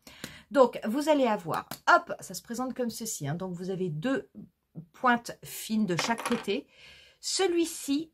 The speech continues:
il est bleu nuit et argenté. Je vais essayer de vous faire un trait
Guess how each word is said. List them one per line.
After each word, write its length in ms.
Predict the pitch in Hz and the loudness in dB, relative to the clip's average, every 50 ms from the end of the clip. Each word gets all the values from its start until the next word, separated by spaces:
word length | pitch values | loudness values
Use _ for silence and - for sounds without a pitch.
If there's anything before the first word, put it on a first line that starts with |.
| _ | _
il 240 | - 208 196 202 196 | -6 -4 -4 -2 -2
est 200 | 196 - - - | -2 -2 -2 -4
bleu 480 | 160 165 160 147 220 247 240 262 285 302 | -4 -2 0 2 4 6 6 6 6 4
nuit 520 | 302 294 285 277 277 294 311 302 - - _ _ _ _ _ _ _ _ _ _ _ _ _ - | 2 2 2 2 2 0 0 -2 -6 -12 _ _ _ _ _ _ _ _ _ _ _ _ _ -6
et 220 | 208 208 214 - _ _ - | -4 -4 -4 -4 _ _ 2
argenté. 840 | 240 285 311 - 269 - 254 226 214 - - - 175 196 226 - _ _ _ _ _ _ _ _ _ _ _ _ _ _ _ _ _ _ _ _ _ _ _ | 2 2 2 0 -4 -4 -2 -2 -4 -4 -4 -4 -4 -4 -4 -8 _ _ _ _ _ _ _ _ _ _ _ _ _ _ _ _ _ _ _ _ _ _ _
Je 120 | _ - | _ -8
vais 100 | 214 214 | -6 -4
essayer 220 | 208 - - 277 226 | -4 -4 -4 -8 -6
de 60 | - | -6
vous 80 | 226 | -8
faire 280 | 214 - - 240 226 220 | -8 -4 -2 -2 0 2
un 100 | 214 208 | 0 0
trait 420 | - - - - 220 214 - - | -2 -4 -6 -4 -2 -4 -4 -6